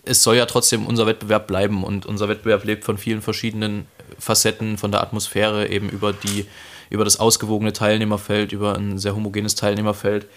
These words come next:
über eine hohe Qualität, über eine Internationalität. Und es sind zu viele Faktoren, die wir nicht sicherstellen können dieses Jahr. Und deswegen haben wir gesagt,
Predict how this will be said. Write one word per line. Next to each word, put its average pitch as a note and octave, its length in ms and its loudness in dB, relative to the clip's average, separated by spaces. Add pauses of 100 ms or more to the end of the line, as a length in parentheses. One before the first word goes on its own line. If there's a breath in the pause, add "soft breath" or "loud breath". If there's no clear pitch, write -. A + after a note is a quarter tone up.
(220 loud breath)
über - 140 -2
eine G#2+ 180 -4
hohe A#2+ 200 6
Qualität, G#2 680 0
über G#2 160 -2
eine G#2 100 -2
Internationalität. G#2 920 0 (300 loud breath)
Und G2+ 320 -6
es - 160 2
sind A#2 160 2
zu - 140 2
viele B2 220 0
Faktoren, A2 500 0
die G#2+ 100 -2
wir G#2 80 2
nicht A2+ 160 2
sicherstellen G#2+ 540 0
können G2+ 160 -4
dieses G2 260 -4
Jahr. F#2+ 240 0
Und F#2+ 100 -8
deswegen F#2+ 280 -6
haben F#2 100 -4
wir F2+ 80 -6
gesagt, F2+ 460 -8